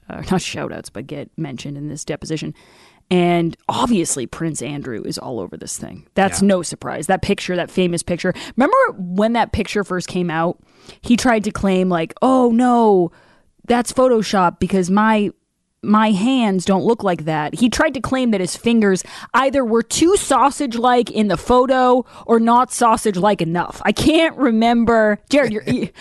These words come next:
Speaker 1: you're laughing, but that, I think
Speaker 2: No,
Speaker 1: that
Speaker 2: no,
Speaker 1: was
Speaker 2: that was that. I'm laughing because it's ridiculous, but that was, yes.
Speaker 1: That was
Speaker 2: That
Speaker 1: his
Speaker 2: was
Speaker 1: excuse.
Speaker 2: the defense, the sausage finger defense.
Speaker 1: Yeah, the, the, the left needs to add that into their repertoire. Right now they've got Orange Man Bad,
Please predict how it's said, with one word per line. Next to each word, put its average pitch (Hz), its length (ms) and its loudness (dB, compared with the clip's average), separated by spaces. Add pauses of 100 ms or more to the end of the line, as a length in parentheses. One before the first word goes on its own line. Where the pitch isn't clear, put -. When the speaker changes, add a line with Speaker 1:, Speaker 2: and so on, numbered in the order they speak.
(120)
Speaker 1:
you're 370 200 4
laughing, 370 340 0
but 220 60 0
that, 214 160 0
I 240 80 2
think 214 160 0
Speaker 2:
No, 196 60 2
Speaker 1:
that 285 100 2
Speaker 2:
no, 214 80 2
Speaker 1:
was 262 100 4
Speaker 2:
that 262 100 4
was 220 240 0
that. 180 240 -2 (160)
I'm 170 200 -2
laughing 165 380 -2
because 123 220 -6
it's 131 200 -6
ridiculous, 131 500 -2
but 117 140 -6
that 127 180 -4
was, 131 460 -2
yes. - 420 -8 (180)
Speaker 1:
That 247 280 2
was 269 160 4
Speaker 2:
That 156 80 2
Speaker 1:
his 147 80 2
Speaker 2:
was 156 140 2
Speaker 1:
excuse. 147 180 -2
Speaker 2:
the 220 140 2
defense, 110 340 -4
the 113 120 -6
sausage 131 460 -6
finger 98 320 -16
defense. - 560 -20 (1080)
Speaker 1:
Yeah, 175 200 -6
the, 147 280 -6
the, 185 240 -2
the 185 120 -2
left 214 240 0
needs 226 180 -4
to - 140 -6
add 175 240 0
that 151 240 -4
into 160 200 -6
their 147 280 -8
repertoire. 151 500 -8
Right 151 160 -4
now 175 100 2
they've 170 160 0
got 156 220 -4
Orange 180 320 0
Man 170 160 0
Bad, 156 420 -4